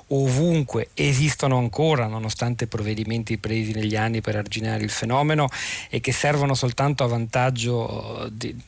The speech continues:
dell'impresa, certo, ma in maniera malata,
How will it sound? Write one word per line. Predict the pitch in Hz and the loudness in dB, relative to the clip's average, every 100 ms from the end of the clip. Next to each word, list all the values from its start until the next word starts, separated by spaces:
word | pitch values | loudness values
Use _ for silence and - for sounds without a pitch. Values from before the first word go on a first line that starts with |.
| _ | _
dell'impresa, | - - 127 127 113 156 147 135 | -8 -2 0 0 2 2 4 2
certo, | - 143 156 151 120 | 2 2 2 0 -4
ma | 110 - - - | -6 -8 -14 -8
in | 113 | -4
maniera | 113 110 107 | -2 0 0
malata, | 107 117 139 143 123 107 | 2 2 4 4 2 -2